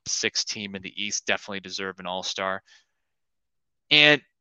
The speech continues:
while I think he's playing at an All-Star level, I don't think the team is, but I did put DeMar DeRozan of the Bulls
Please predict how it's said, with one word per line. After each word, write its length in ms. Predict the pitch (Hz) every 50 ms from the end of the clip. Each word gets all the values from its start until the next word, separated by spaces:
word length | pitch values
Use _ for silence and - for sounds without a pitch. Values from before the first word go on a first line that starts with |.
| _ _ _ _ _ _ _ _ _ _ _ _ _ _
while 220 | - 135 139 139 131
I 100 | 135 131
think 180 | - 156 156
he's 140 | 139 147 123
playing 320 | - - 143 143 143 139 131
at 80 | 127
an 60 | 117
All-Star 460 | 90 127 135 127 - - - 117 117 113
level, 260 | 110 120 123 113 120
I 80 | 117
don't 140 | 117 117 110
think 160 | - 110 104
the 80 | - -
team 340 | - - 151 151 143 123 110
is, 180 | 104 101 -
but 240 | - - 104 104 - -
I 160 | 117 117 117 107 -
did 240 | 135 135 139 135 -
put 320 | - 139 131 131 - -
DeMar 420 | - 113 104 107 110 110 113 120 120
DeRozan 720 | 120 127 117 117 117 110 107 104 95 92 95 95 95 95
of 380 | - - _ _ _ _ _ -
the 80 | 104
Bulls 480 | 101 - 117 110 101 95 92 - -